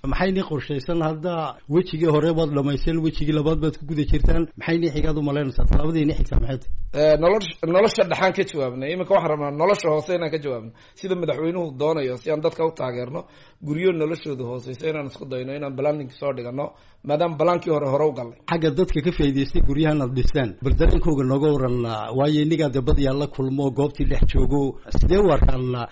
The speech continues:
Speaker 1: ma ku qanacsan yihiin?
Speaker 2: Dadku boqolkiiba sagaashan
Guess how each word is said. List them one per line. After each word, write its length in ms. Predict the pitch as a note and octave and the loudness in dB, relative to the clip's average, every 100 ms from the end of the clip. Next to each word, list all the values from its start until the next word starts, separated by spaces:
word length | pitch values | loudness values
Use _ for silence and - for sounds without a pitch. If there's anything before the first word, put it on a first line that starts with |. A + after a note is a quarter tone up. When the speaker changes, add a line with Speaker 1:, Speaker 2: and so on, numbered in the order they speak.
| - | -8
Speaker 1:
ma 100 | C#3 | -4
ku 100 | C#3 | 2
qanacsan 400 | - D#3 C3 - | 2 2 2 4
yihiin? 200 | D3+ - - - - - - | 4 2 0 0 -6 -12 -4
Speaker 2:
Dadku 380 | F#3 G3 - C#3 A2 _ _ | -4 -4 -8 -10 -12 _ _
boqolkiiba 560 | C4+ - E3 - D#3 C3+ | -16 -4 -4 -4 -8 -8
sagaashan 580 | C3 B2 C#3+ C3+ C3 | -10 -8 -6 -8 -12